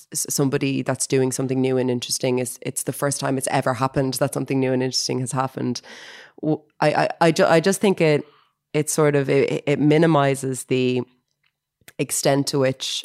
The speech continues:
Irish music has grown over the past, like, y-, like, twenty, ten years, um, and the, the sheer kind of vastness and, um, the, the differences that we have here.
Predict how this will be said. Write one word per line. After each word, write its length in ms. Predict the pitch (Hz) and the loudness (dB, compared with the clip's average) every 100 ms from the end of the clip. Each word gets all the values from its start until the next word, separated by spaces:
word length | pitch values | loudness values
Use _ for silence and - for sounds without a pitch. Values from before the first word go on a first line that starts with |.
| - | -2
Irish 300 | 135 131 131 | 0 0 0
music 300 | 135 131 131 | 0 0 -2
has 140 | 131 | -4
grown 360 | - 131 127 131 | -2 0 2 2
over 160 | 123 127 | 0 -4
the 80 | |
past, 400 | - 131 131 - | -4 -4 -4 -6
like, 220 | 123 123 - _ - - _ - | -6 -8 -14 _ -20 -20 _ -14
y-, 140 | - - - - - | -14 -12 -18 -20 -20
like, 200 | - - | -20 -8
twenty, 560 | - - 131 135 143 | -6 -2 -2 -2 -4
ten 680 | 139 - 131 135 139 139 139 | -4 -4 -2 0 2 0 -2
years, 760 | 139 139 139 143 147 139 - - - | -2 0 2 2 0 -2 -8 -8 -4
um, 600 | 135 127 127 127 123 - _ _ _ _ _ _ - | 0 0 0 0 -2 -6 _ _ _ _ _ _ -2
and 220 | 139 131 | -2 0
the, 280 | 143 135 - - | 0 -2 -2 -4
the 80 | 139 | -4
sheer 600 | - - 147 143 139 131 - - | -2 0 2 2 2 0 -4 -10
kind 220 | - 131 | -2 -2
of 100 | 123 | -2
vastness 840 | 117 131 131 139 - 139 123 - - | 0 2 2 2 0 -2 -2 -4 -4
and, 440 | 127 123 120 - - - - _ _ _ _ | -2 -2 -4 -6 -10 -20 -20 _ _ _ _
um, 800 | 135 127 123 120 120 120 117 113 _ _ _ _ - - _ _ _ _ - | -4 -2 -2 -2 -2 -2 -4 -6 _ _ _ _ -20 -20 _ _ _ _ -4
the, 160 | 143 - | -4 -2
the 100 | 143 | -2
differences 640 | 139 143 - 143 131 131 | 0 -2 0 0 0 -4
that 160 | 131 131 | -4 -2
we 140 | 131 | -2
have 320 | 131 131 135 - | -2 -2 -4 -4
here. 360 | 131 104 127 | -4 -4 -6